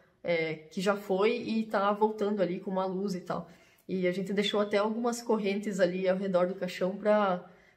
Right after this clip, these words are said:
ficar pra sua interpretação, saber se essa coisa, é, violou o caixão, abriu, explodiu o caixão, né?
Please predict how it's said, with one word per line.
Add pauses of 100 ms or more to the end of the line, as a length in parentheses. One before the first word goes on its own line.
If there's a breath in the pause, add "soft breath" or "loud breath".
(140)
ficar
pra
sua
interpretação,
saber
se
essa
coisa, (140)
é, (160)
violou
o
caixão,
abriu,
explodiu
o
caixão,
né?